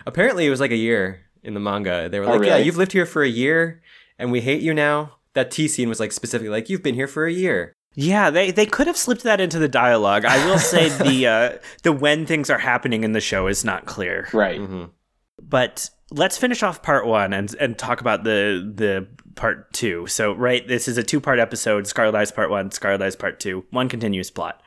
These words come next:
Speaker 3: Um, the very last thing in part one is Albert going back to the chapel, finding unadopted William there, and they basically are like, "Let's work toge-, you wanna come live with us? We'll make a deal," sort of thing.
Speaker 2: Right.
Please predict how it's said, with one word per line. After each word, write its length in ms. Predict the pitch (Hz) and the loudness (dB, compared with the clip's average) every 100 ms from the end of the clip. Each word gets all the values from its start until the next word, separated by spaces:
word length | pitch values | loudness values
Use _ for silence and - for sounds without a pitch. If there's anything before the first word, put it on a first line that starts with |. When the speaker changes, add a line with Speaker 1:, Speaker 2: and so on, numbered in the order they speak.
| _ _ _ | _ _ _
Speaker 3:
Um, 220 | 107 101 | -2 -2
the 60 | 110 | -2
very 200 | 139 190 | 0 2
last 240 | 202 185 - | 2 0 0
thing 220 | 156 147 | -2 -2
in 180 | 131 120 | -4 -2
part 260 | 131 110 | 0 2
one 360 | 113 107 101 101 - - - _ - | 2 2 0 -4 -14 -20 -20 _ -2
is 400 | 123 117 113 123 - | 2 2 0 -4 0
Albert 400 | 135 135 123 117 | 2 2 -2 2
going 380 | 123 120 113 | 2 4 0
back 260 | 110 123 123 | 0 0 -2
to 80 | 120 | -6
the 60 | 117 | -10
chapel, 480 | - 101 - 101 | -2 -2 0 -2
finding 720 | 98 - 123 131 123 123 120 - _ _ _ | -2 0 0 2 0 0 -4 -6 _ _ _
unadopted 480 | 127 123 113 107 110 | 0 2 2 0 0
William 380 | 110 110 110 110 | 2 2 2 0
there, 340 | 110 107 104 120 | 2 2 2 -2
and 120 | 110 | -2
they 80 | 107 | 0
basically 460 | 131 135 - 110 | 0 -2 -2 0
are 220 | 98 101 | 0 0
like, 360 | 98 95 92 - _ _ _ | 0 0 -2 -12 _ _ _
"Let's 180 | 147 - | -4 -2
work 200 | 147 156 | -2 -2
toge-, 280 | 131 107 - | -4 -4 -10
you 320 | - 127 120 | -12 -10 -2
wanna 160 | 143 147 | 0 0
come 160 | 147 135 | 0 2
live 140 | 143 | 2
with 160 | 156 165 | 2 0
us? 280 | 165 - 127 | -2 -4 -4
We'll 160 | 127 | -2
make 200 | 139 127 | -2 -2
a 40 | 127 | -2
deal," 300 | 143 104 95 | 2 2 -2
sort 220 | 101 92 | -6 -8
of 80 | 87 | -8
thing. 260 | 90 98 | -10 -4
Speaker 2:
Right. 260 | 104 80 | -4 -4